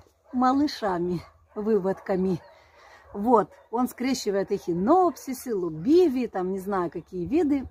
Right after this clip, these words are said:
и выращивает из семян, в общем, кактусы.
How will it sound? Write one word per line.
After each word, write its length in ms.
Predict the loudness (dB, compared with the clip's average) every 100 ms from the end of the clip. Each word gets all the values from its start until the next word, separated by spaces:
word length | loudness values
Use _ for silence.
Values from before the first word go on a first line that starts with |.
| -10
и 460 | -4 -2 0 -2 -6 -8 -10 -10 -12 -4
выращивает 600 | 0 2 0 -6 -8 -8
из 120 | -12
семян, 400 | -6 -4 -4 -6 -10 -16 -14 -14 _ _ _ _ -14
в 140 | -8
общем, 260 | -8 -6 -6
кактусы. 640 | -2 -4 -6 -20 -18 -18